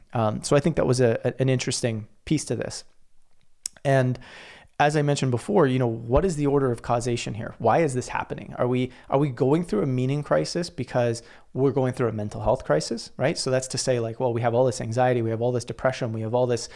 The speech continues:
um, all these feelings of, of just not quite feeling, feeling right as people. And, and therefore, we're losing a sense of meaning. We're losing a sense of purpose. Or is it that there's something deeper going on? There's, there's some, there's some lack of fulfillment on,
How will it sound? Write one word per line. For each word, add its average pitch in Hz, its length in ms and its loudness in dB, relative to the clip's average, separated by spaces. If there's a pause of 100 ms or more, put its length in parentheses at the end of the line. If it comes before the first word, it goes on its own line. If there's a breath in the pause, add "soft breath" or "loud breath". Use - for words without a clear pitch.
(280 loud breath)
um, 120 300 0
all 139 80 2
these 143 180 0
feelings 143 400 2
of, 123 240 -2
of 117 300 -4 (560 soft breath)
just - 180 -4
not - 140 -2
quite 151 160 2
feeling, 127 540 0 (140)
feeling 139 320 2
right 117 400 -4
as 120 160 -4
people. 123 460 -4
And, 117 180 -4
and 127 140 -2
therefore, 131 520 4 (280 loud breath)
we're 143 120 2
losing 139 360 4
a 120 60 0
sense - 240 -4
of 117 100 -10
meaning. 120 260 -6
We're 120 100 -2
losing 127 380 0
a 117 40 -2
sense 120 260 -6
of - 140 -14
purpose. - 440 -8 (680 loud breath)
Or 147 460 4
is 139 120 0
it 175 160 0
that 143 300 2 (480 loud breath)
there's 156 140 2
something 196 260 2
deeper 156 260 -2
going 120 300 -4
on? - 180 -12
There's, 135 280 -6
there's 147 200 -2
some, 175 380 2
there's 143 140 -6
some 165 340 0
lack 131 280 -2
of 127 120 -2
fulfillment 127 640 -2
on, 113 180 -4